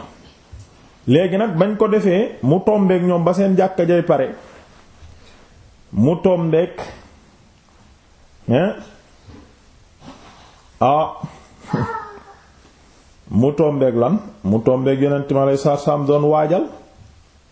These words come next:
Di dem lii lépp waxoon nañ ko ah, dañuy récapituler rek lu ñu waxoon la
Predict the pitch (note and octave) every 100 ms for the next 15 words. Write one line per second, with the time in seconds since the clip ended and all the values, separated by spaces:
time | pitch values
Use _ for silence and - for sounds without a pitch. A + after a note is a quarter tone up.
0 | _ _ _ _ - E2+ C#3+ E3 D3 E3
1 | D#3 D3+ D3+ E3 D#3 F3 F#3 B2+ G3+ -
2 | - B2 D3+ D3 D3 C#3+ - - A#2 A#2
3 | - - - A2 C3+ C#3+ D3 D3+ D3 C#3